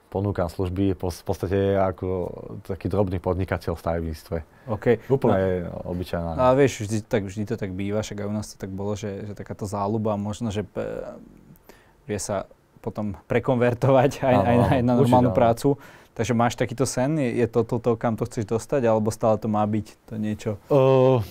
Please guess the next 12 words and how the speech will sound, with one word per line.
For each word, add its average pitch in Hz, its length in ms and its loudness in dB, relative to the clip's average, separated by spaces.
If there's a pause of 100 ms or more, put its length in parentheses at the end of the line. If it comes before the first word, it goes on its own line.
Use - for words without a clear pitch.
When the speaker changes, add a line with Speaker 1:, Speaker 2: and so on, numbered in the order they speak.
(180)
Speaker 1:
myslím, 123 300 4
že 113 140 6
nie. 104 420 2 (340)
Mám, 98 220 -4
Speaker 2:
Dobre. 107 100 -6
Speaker 1:
mám 117 220 4
akože 107 400 2 (280)
tridsaťtri 110 440 0
rokov 113 460 4
a 101 180 4
sen 110 240 -4
nejaký, 107 320 -2